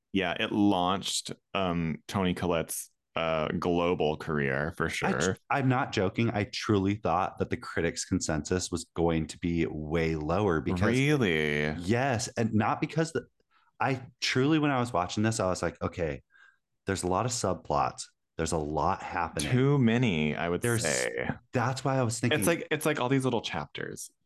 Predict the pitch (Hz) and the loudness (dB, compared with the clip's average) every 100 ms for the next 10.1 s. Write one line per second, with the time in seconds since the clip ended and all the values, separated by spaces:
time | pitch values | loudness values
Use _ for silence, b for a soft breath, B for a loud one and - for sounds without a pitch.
0 | - 120 120 - 120 - 120 127 117 110 | -2 2 2 2 -2 0 0 0 2 0
1 | 117 123 - 117 202 - 135 - - - | 0 -2 0 0 0 0 -2 -2 -8 -4
2 | 113 120 135 143 - 98 113 131 92 78 | 0 2 2 2 0 0 0 0 0 0
3 | - 110 - 117 110 104 95 - 92 104 | 0 0 2 2 2 0 -2 -2 -2 0
4 | 87 76 B B B B - 117 120 - | 0 0 B B B B -4 -4 -2 -2
5 | - 156 165 139 139 135 123 110 - - | 2 4 4 4 4 4 2 -4 -4 -6
6 | 123 131 147 143 143 135 - - 92 95 | -4 -2 2 2 4 0 -4 -12 -8 -2
7 | 110 151 165 - 101 85 80 85 - - | 2 2 2 2 4 4 2 0 -6 -12
8 | b b b _ - 139 156 127 123 - | b b b _ -4 2 2 2 -2 -8
9 | _ - 113 127 160 180 - 147 143 120 | _ -2 4 4 4 2 2 0 0 0